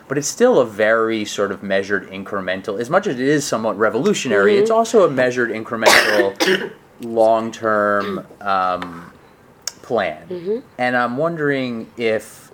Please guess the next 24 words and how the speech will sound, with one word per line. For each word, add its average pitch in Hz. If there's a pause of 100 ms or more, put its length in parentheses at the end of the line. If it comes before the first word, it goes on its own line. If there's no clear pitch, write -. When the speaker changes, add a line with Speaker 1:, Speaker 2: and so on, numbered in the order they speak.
Speaker 1:
any 131
of 107
this 101
signals 101 (160)
h-, - (220)
that, 107 (160)
that 104
nycha 110
needs 104 (480)
a 113 (300)
bigger, 131
you 147
know, 110
a 110
more, 117
uh, 76 (460)
robust 113
sort 107
of 85
Marshall 107
Plan 101
to 110
Speaker 2:
Mm. 107
Speaker 1:
say 101